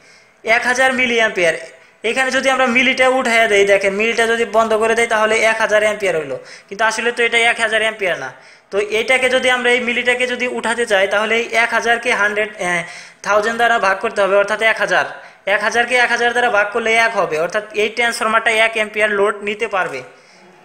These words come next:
আশা করি বুঝতে পারছেন। তো আমি আবারও বলছি, এখানে যেহেতু মিলি অ্যাম্পিয়ার, তো মিলিকে যদি আমরা অ্যাম্পিয়ারে আনতে চাই, তাহলে এক হাজার দ্বারা ভাগ করতে হবে, অর্থাৎ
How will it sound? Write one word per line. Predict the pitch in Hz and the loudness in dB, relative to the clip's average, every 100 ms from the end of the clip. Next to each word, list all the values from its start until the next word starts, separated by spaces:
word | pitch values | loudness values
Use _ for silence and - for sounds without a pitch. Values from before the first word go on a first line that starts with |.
| _ - _ - - - - - - - - - _ _ - - - - _ 196 | _ -20 _ -20 -20 -20 -20 -20 -20 -20 -20 -20 _ _ -20 -20 -20 -20 _ -4
আশা | 233 226 | 0 2
করি | 247 | 2
বুঝতে | 247 240 220 | 0 0 0
পারছেন। | 226 240 240 | 0 -2 -2
তো | 226 226 208 | 0 0 0
আমি | 220 226 | 0 0
আবারও | 226 233 233 | 2 0 0
বলছি, | 214 214 226 | -2 -2 -2
এখানে | 233 254 247 | -2 -2 0
যেহেতু | 254 247 262 240 - _ _ - 190 | -2 -2 -4 -6 -12 _ _ -12 -6
মিলি | 269 269 | -4 0
অ্যাম্পিয়ার, | 262 247 214 208 226 - - - _ _ _ _ _ _ _ - | 0 0 2 2 0 -6 -20 -20 _ _ _ _ _ _ _ -6
তো | 220 233 | -2 0
মিলিকে | 277 277 277 277 | 0 2 2 2
যদি | 277 | 2
আমরা | 277 269 | 2 2
অ্যাম্পিয়ারে | 269 262 247 | 2 2 2
আনতে | 254 254 | 2 0
চাই, | 262 262 | -2 0
তাহলে | 240 226 240 254 - - 214 | 0 2 2 0 -4 -4 -2
এক | 226 | 0
হাজার | 226 226 | 0 0
দ্বারা | 226 180 | 0 0
ভাগ | 190 208 | 0 -2
করতে | 214 180 | -4 -2
হবে, | 160 180 | -2 -2
অর্থাৎ | 214 | -2